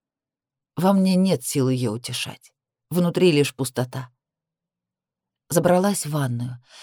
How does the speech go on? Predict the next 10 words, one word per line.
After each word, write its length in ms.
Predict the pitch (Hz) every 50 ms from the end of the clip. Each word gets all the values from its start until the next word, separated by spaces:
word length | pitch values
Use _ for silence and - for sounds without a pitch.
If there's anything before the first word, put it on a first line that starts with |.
| - - -
Вроде 320 | 131 165 196 220 190 220
хотелось 460 | 202 - 220 220 233 220 220 - - 220
реветь, 420 | 226 226 196 240 240 208 - - -
но 180 | 156 165 175
не 140 | 175 175 165
получалось. 760 | - 160 156 160 156 - - 135 117 113 113 120 - - _ _ _ _ _ _ _ _ _ _ _ _ _ _
Выплакать 560 | - 214 269 254 - 180 165 151 - 160 -
все 220 | - - - 220 208
скопившиеся 760 | - - 190 185 - 190 196 175 - - 175 170 - - 170
эмоции, 680 | - - 170 170 160 147 131 127 - - - - -